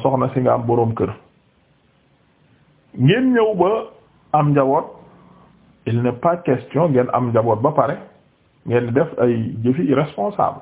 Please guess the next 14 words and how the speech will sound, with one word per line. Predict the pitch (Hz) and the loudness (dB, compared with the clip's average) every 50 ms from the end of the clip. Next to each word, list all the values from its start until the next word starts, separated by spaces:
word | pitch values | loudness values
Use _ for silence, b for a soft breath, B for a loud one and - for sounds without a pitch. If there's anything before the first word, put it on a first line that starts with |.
| - _ _ _ _ _ _ _ _ _ _ b b b b b b b b b b b _ _ | -20 _ _ _ _ _ _ _ _ _ _ b b b b b b b b b b b _ _
Kan | - 185 208 | 0 0 2
mooy | 220 226 226 220 220 | 2 0 0 2 0
toppatoo | 214 208 208 214 202 208 202 190 185 | 0 0 0 -2 -2 0 0 0 0
xale | 196 190 180 185 190 | 0 -2 -2 -2 -4
yi, | 214 - | -4 -2
ku | - 180 | 0 0
nekk | 180 180 180 180 180 | 0 0 0 0 -2
naan, | 175 170 170 170 | -2 0 -2 0
"Man, | 160 160 156 147 | -2 -2 0 0
saab | 175 165 160 156 | 0 0 0 -2
liggéey | 160 151 147 143 139 | -2 0 2 4 4
laa | 139 117 110 | 2 2 0
tal." | - 104 - - - - - _ _ _ _ _ _ _ _ _ _ _ _ _ _ _ _ _ _ _ _ _ _ _ _ _ _ _ - - - _ | -2 -6 -10 -10 -14 -20 -20 _ _ _ _ _ _ _ _ _ _ _ _ _ _ _ _ _ _ _ _ _ _ _ _ _ _ _ -20 -20 -12 _
Waaw. | - 82 69 67 | -4 -2 -2 -2